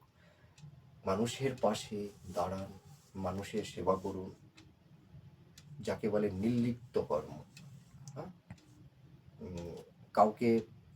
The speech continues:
সাহায্য করবেন, ভালোবাসবেন নিঃস্বার্থে। স্বার্থ নিয়ে কাউকে ভালোবাসবেন না, আর স্বার্থ নিয়ে কাউকে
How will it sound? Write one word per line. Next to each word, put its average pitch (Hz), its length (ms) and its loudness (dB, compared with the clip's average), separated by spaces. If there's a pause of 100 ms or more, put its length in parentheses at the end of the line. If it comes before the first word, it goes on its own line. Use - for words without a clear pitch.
(920)
সাহায্য 110 440 0
করবেন, 90 320 -4 (760)
ভালোবাসবেন 98 800 2 (300)
নিঃস্বার্থে। - 800 -8 (720)
স্বার্থ - 380 -4
নিয়ে 104 180 6
কাউকে 98 320 2
ভালোবাসবেন 95 640 2
না, 110 240 2 (280)
আর - 80 -2
স্বার্থ - 380 -4
নিয়ে 98 200 2
কাউকে 92 360 0